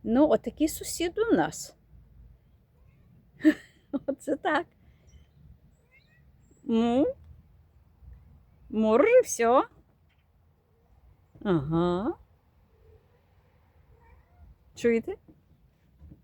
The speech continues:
Ну? Ну, розкажи, розкажи. Ну, от попробуй показати красу.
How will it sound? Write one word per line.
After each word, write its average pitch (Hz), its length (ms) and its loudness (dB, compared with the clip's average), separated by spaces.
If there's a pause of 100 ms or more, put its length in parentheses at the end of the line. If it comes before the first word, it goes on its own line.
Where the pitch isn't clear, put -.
(2750)
Ну? 254 500 6 (2250)
Ну, 240 180 2
розкажи, 254 520 4
розкажи. 208 520 -4 (2250)
Ну, 262 220 2
от 233 220 4
попробуй 262 560 2
показати 226 600 -2
красу. 208 500 -6